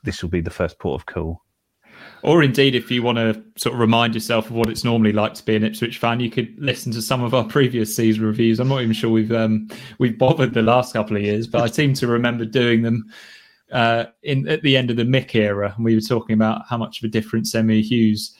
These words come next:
Speaker 2: made when he was, he was in the team. So that really puts a date stamp on that one.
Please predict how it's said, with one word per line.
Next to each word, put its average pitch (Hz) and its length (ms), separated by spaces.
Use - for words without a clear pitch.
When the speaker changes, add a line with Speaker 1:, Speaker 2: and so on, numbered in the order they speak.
Speaker 2:
made 104 300
when 107 120
he 107 160
was, 107 220
he 127 200
was 120 160
in 110 80
the 220 80
team. 123 400
So 120 160
that 123 180
really 113 220
puts - 240
a 110 60
date 113 280
stamp 113 300
on 113 120
that 120 180
one. 107 280